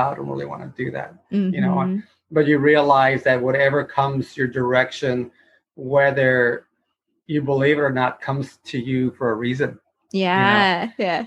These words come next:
Speaker 1: And it, and it's very interesting. And then, uh, you know, to, but to just depend on one thing or one venue or one place. I was talking to my daughter earlier 'cause I was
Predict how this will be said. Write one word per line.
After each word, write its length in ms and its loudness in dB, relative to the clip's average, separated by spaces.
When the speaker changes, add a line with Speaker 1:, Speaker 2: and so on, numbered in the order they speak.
Speaker 1:
And 120 4
it, 220 4
and 80 2
it's 140 0
very 340 4
interesting. 580 0
And 120 -2
then, 300 0
uh, 300 4
you 120 -2
know, 260 2
to, 160 0
but 400 2
to 80 -10
just 260 -2
depend 480 0
on 280 -2
one 280 0
thing 420 -4
or 240 2
one 440 2
venue 600 -2
or 120 -4
one 240 -2
place. 560 0
I 60 0
was 140 -4
talking 300 0
to 60 -2
my 160 0
daughter 400 2
earlier 460 2
'cause 160 -4
I 100 2
was 240 -6